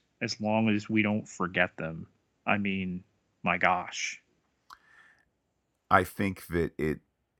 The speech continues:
Speaker 2: it, it must have been, uh, a, a sad burden on the people, um, charged with getting this show to air, by which I mean, I don't, I don't mean the writer and the director and the animators and so forth, but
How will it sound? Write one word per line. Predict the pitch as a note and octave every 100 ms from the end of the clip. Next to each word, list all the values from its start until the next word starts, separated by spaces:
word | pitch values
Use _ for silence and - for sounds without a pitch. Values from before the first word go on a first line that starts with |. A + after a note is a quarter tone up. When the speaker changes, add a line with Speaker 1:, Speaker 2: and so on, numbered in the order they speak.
| _ _ -
Speaker 2:
it, | - - _
it | F#2 F#2
must | F#2+ G2+ -
have | G2 D#2+
been, | F2+ F2 D#2+ B1+ - -
uh, | D#2+ D2+ D2 C#2+ C2+ C2 - -
a, | D#2 - _ -
a | D#2+
sad | - F#2 F2 F2+ F2
burden | D2+ E2+ E2 D#2+ D2+ -
on | D2+ D2 D2+
the | C#2+
people, | - E2 D#2+ D2 C#2+ C#2 C#2 - _ -
um, | D2 C#2+ C#2 C#2 C#2 - _ _ -
charged | - F#2+ F2+ F#2+
with | F2 E2
getting | F2+ E2+ E2
this | D2+ D#2
show | - E2 D#2 D2+ C#2+
to | - D#2+ -
air, | D#2 C#2 G1+ G1+ G1+ _
by | D#2
which | D#2 D2+
I | D2+
mean, | D2+ C#2+
I | C#2 D2+
don't, | E2+
I | E2+
don't | E2
mean | D#2+ E2
the | D2+
writer | D2 D2+ D2+ D2+
and | C#2+
the | C#2
director | D2 D2+ - C#2+
and | C#2
the | C#2+
animators | D2+ C#2+ C#2 C#2
and | C2
so | C#2
forth, | B1+ A#1+ C2 -
but | C#2